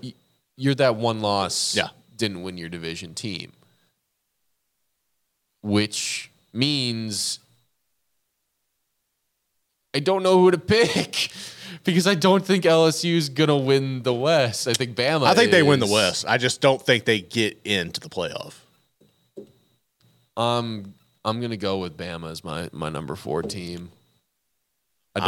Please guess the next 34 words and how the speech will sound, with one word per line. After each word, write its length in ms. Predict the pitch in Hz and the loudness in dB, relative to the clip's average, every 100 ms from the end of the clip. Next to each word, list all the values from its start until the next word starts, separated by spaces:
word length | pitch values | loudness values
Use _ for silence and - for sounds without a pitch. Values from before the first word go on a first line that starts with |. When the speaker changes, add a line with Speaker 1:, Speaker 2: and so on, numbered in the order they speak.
| 107 | 0
Speaker 1:
don't 0 | 113 | 2
know 40 | |
Speaker 2:
offended, 360 | 117 180 - - | 4 6 6 6
Speaker 1:
why. 180 | 127 127 | 4 2
Speaker 2:
but 120 | 127 | 4
Speaker 1:
I'm 80 | 131 | 6
going, 120 | 120 | 6
Speaker 2:
okay. 100 | 180 | 6
Speaker 1:
I'm 100 | 123 | 4
literally 240 | 127 131 139 | 0 0 0
going 280 | 127 123 123 | 0 0 0
against 240 | 120 - | -2 -4
the 60 | 117 | -4
thing 160 | 120 | -2
I 40 | 104 | -2
just 300 | 98 110 - | -2 -2 0
said, 480 | 113 107 110 113 110 - - | 0 0 0 -2 -12 -20 -6
where 440 | 110 101 98 - - _ _ _ _ _ | -2 0 0 -2 -8 _ _ _ _ _
it's 200 | 104 - | -8 -4
that 160 | 104 | -6
team 180 | 95 101 | -6 -8
that 160 | 92 85 | -8 -8
didn't 220 | 98 101 | -10 -8
win 140 | 107 | -10
their 120 | 107 107 | -8 -8
division, 400 | 104 104 104 120 | -6 -6 0 2
Speaker 2:
Right. 220 | 110 - | 2 0
Speaker 1:
but 140 | 98 | -6
they 60 | 101 | -6
only 180 | 101 101 | -4 -4
have 100 | 98 | -4
one 180 | 202 101 | -4 -2
lot. 220 | - - _ _ _ - - - _ _ _ | -4 -6 _ _ _ -20 -20 -20 _ _ _
Just, 360 | 110 - - | -4 -2 -4